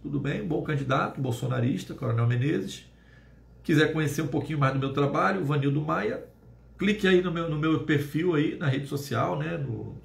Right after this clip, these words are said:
você tá pelo Facebook aqui, que você vai ver várias publicações, propostas. Se quiser também entrar no YouTube, no meu canal, tem várias lives e vídeos meus publicados lá. Continuando, Vanildo, Alex Santana, tamo junto, Major.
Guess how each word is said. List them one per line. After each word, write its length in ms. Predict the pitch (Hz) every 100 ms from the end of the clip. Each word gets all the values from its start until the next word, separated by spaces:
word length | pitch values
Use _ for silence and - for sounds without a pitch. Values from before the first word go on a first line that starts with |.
| - 113 -
você 280 | 113 107 120
tá 200 | 110 123
pelo 240 | 127 120
Facebook 640 | 117 120 117 117 113 127 131
aqui, 280 | - 143
que 60 | 139
você 140 | -
vai 200 | 151 170
ver 360 | 151 165 180 -
várias 380 | - 160 180 185
publicações, 760 | - 151 156 139 - 139 151 139
propostas. 640 | 120 113 120 139 135 - - - - - - -
Se 360 | - - 190 185
quiser 460 | 185 147 156 160
também 580 | 156 143 139 147 143 - - - - - _ -
entrar 360 | 135 127 143 143
no 100 | 143
YouTube, 500 | 147 143 151 165 175
no 80 | 156
meu 140 | 143
canal, 540 | 139 139 139 202 - -
tem 180 | 160 139
várias 420 | 120 175 185 135
lives 420 | 135 143 143 127
e 40 |
vídeos 300 | 113 131 123
meus 220 | 120 127 123
publicados 500 | 123 120 123 120 120
lá. 180 | 143 - - - - - - - - -
Continuando, 540 | - 123 113 139 139 135
Vanildo, 360 | 143 135 139
Alex 260 | 135 139 143
Santana, 540 | - 127 - 156 165
tamo 260 | 131 143 139
junto, 240 | 123 127
Major. 580 | 127 120 135 165 190 202